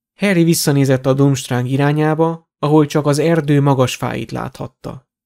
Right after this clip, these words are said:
Mindennél jobban tudni akarta, hogy ki nyerte meg azt a párbajt a romok között, és hol van az a kihalt táj. Már nem is annyira a miértek érdekelték. Miért lát újra távoli eseményeket, miért követ álmában egy másik fekete mágust,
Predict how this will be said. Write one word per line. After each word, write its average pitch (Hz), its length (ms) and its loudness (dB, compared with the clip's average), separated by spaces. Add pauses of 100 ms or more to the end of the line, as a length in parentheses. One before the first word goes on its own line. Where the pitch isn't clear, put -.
(160)
Mindennél 151 680 2
jobban 139 400 0
tudni 135 280 -2
akarta, 127 800 -4
hogy 147 220 -4
ki 240 100 0
nyerte 135 360 0
meg 131 140 0
azt 123 220 -4
a 127 60 -2
párbajt 127 480 -4
a 123 40 -4
romok 127 340 -4
között, 143 640 -2
és 131 140 -6
hol 214 260 -2
van 151 140 -2
az 139 100 -2
a 135 60 0
kihalt 127 540 -4
táj. 120 480 -10 (840)
Már 143 220 -2
nem 233 140 2
is 156 140 -2
annyira 143 400 0
a 131 40 0
miértek 135 600 0
érdekelték. 127 1040 -10 (340)
Miért 170 420 0
lát 127 260 -8
újra 135 340 -4
távoli 131 480 -2
eseményeket, 131 880 -4
miért 190 400 0
követ 135 280 -2
álmában 135 460 -2
egy 127 120 -4
másik 139 420 -2
fekete 131 380 -4
mágust, 131 480 -4